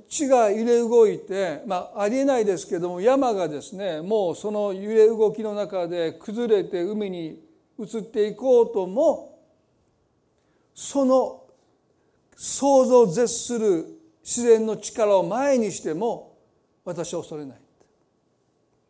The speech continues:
ね。それはキリストの力、神の力に覆われている時に、それに勝るものはないからです。それの力に彼自身が圧倒されているからです。ですから、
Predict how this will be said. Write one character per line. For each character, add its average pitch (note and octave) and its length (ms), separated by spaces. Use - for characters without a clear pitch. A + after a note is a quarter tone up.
ね。 G3+ 80
そ - 120
れ F#3+ 60
は E3+ 140
キ F#3 240
リ F3+ 120
ス - 140
ト E3+ 100
の D#3 120
力、 D3 340
神 F3+ 260
の D#3 120
力 D#3 340
に C#3+ 100
覆 D#3 120
わ D#3 80
れ D3+ 80
て D#3 80
い D3+ 40
る C#3 40
時 C#3+ 180
に、 A#2 140
そ - 140
れ D#3+ 100
に D3+ 80
勝 D3+ 300
る D#3+ 80
も D#3+ 80
の D3 80
は B2 60
な C#3 140
い C3+ 60
か B2 120
ら A2+ 40
で A#2+ 140
す。 - 100
そ G3 120
れ D#3+ 60
の E3 300
力 D#3 340
に C3+ 140
彼 F3 240
自 E3+ 240
身 E3+ 60
が D3+ 180
圧 E3+ 120
倒 G3+ 140
さ - 140
れ F3 100
て E3+ 120
い - 20
る D3+ 80
か C#3+ 100
ら A#2+ 60
で A#2 60
す。 - 60
で B2+ 80
す - 80
か D#3+ 120
ら、 C#3 140